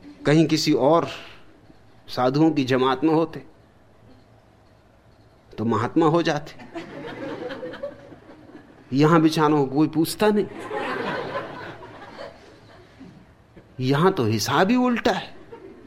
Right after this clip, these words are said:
यहां तो उल्टी खोपड़ियां जुड़ी हैं, यहां का गणित और है।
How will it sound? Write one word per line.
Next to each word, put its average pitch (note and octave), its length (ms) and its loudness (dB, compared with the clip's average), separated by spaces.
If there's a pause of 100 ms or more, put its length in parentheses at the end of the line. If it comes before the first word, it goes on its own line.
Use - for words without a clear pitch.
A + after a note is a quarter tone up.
(480)
यहां E3+ 300 6
तो - 340 -4 (120)
उल्टी F#3+ 320 4
खोपड़ियां G3 600 4
जुड़ी A#3+ 300 2
हैं, - 180 -8 (1800)
यहां E3 220 4
का D#3 120 2
गणित E3 420 2
और A#2+ 260 2
है। - 200 -18